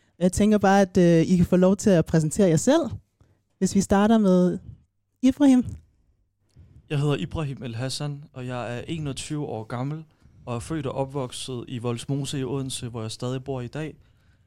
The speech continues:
Speaker 2: Til daglig så læser jeg statskundskab på Syddansk Universitet i Odense,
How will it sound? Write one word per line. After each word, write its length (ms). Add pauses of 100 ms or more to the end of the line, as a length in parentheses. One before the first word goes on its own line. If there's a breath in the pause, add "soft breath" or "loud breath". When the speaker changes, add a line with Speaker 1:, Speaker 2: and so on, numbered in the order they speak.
(280)
Speaker 2:
Til 120
daglig 280
så 100
læser 280
jeg 100
statskundskab 760
på 220
Syddansk 480
Universitet 460
i 40
Odense, 440